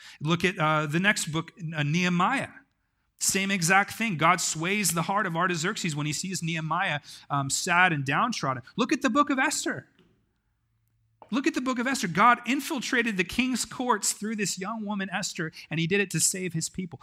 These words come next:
How many times has God brought change, not by the sword, but by prayer? I'm not saying that we should be pacifists. I'm not saying there's never a chance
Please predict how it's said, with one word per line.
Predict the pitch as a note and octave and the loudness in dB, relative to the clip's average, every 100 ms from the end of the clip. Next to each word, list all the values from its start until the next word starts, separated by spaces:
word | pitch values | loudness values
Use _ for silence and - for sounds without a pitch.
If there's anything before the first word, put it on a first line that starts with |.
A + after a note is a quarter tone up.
| - | -8
How | - F#3 | 0 0
many | A#3+ B3+ | 2 -2
times | - G#3 A3 G#3+ | -2 0 0 0
has | F3+ | -4
God | B2+ E3 F#3 G#3 F3 | -4 -2 0 2 0
brought | C#3+ D#3 G3+ G3+ - _ | -2 2 2 2 -2 _
change, | - - A3+ F3 C3 C3+ - - - - | -6 -2 0 0 -2 -4 -8 -12 -20 -10
not | C#3 E3 A3+ A#3+ - | -2 4 4 2 -6
by | E3 E3+ G3 | -4 2 2
the | F#3+ | 2
sword, | E3 - F#3+ G3 D#3+ | 0 -2 -2 -2 -2
but | E3+ | -6
by | C3+ D#3+ F3 | -4 -4 -4
prayer? | - D#3+ E3 A#2 | -8 -6 -6 -4
I'm | C3 | 0
not | F#3 A3+ - - | 2 2 -2 -6
saying | - - F#3 G3 G3+ D#3 | -2 0 0 0 -2 -2
that | C#3+ | -2
we | D3 | -2
should | - B2 | -4 -4
be | A2+ | -8
pacifists. | - G3 A3 A#3 A#3 A#3 - - - | -2 0 0 -2 -2 -2 -4 -6 -6
I'm | C3+ | -2
not | E3+ | -2
saying | - F#3 | 0 0
there's | D#3 C3+ | 0 -2
never | C3+ D#3+ F3+ | -2 -2 -2
a | E3 | -4
chance | - D#3+ E3+ | -4 -4 -4